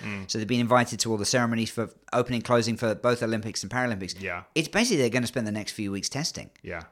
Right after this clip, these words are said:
Speaker 2: And then monitoring how, you know, and unless you're really, really keen, like
Speaker 1: I,
Speaker 2: it,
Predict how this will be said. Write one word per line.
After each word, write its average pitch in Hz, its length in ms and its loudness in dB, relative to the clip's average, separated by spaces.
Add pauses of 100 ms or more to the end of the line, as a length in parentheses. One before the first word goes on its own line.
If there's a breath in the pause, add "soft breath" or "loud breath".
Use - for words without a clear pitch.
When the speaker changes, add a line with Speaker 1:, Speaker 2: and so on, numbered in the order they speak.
Speaker 2:
And 104 180 -4
then 104 220 -2
monitoring 110 480 0
how, 107 280 -2
you 117 120 0
know, 107 180 0
and 113 400 0 (320)
unless 143 360 0
you're 110 140 2
really, 101 720 0
really 92 260 -2
keen, 90 440 -6
like 92 220 -4
Speaker 1:
I, 113 40 -2
Speaker 2:
it, - 200 -8